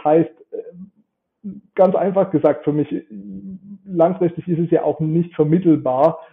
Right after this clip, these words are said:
wenn ich sage, „Na ja, irgendwie ich speise den Strom für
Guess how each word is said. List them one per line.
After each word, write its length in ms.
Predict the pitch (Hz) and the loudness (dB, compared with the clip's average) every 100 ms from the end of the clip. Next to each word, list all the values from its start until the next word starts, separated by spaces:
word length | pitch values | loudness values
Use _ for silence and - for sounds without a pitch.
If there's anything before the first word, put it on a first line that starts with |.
| _ 143 | _ 2
wenn 200 | 147 151 | 4 2
ich 80 | 139 | 0
sage, 300 | 143 151 156 | 2 2 2
„Na 120 | 139 | 0
ja, 360 | 139 143 170 - - | 2 2 0 -4 -2
irgendwie 400 | 160 160 151 156 | 0 2 2 0
ich 100 | 170 _ - - | -2 _ -20 -20
speise 340 | - 156 156 151 | -8 -2 0 0
den 140 | 143 | -8
Strom 360 | - - 156 160 | -4 0 2 2
für 360 | 147 139 143 | 0 0 -2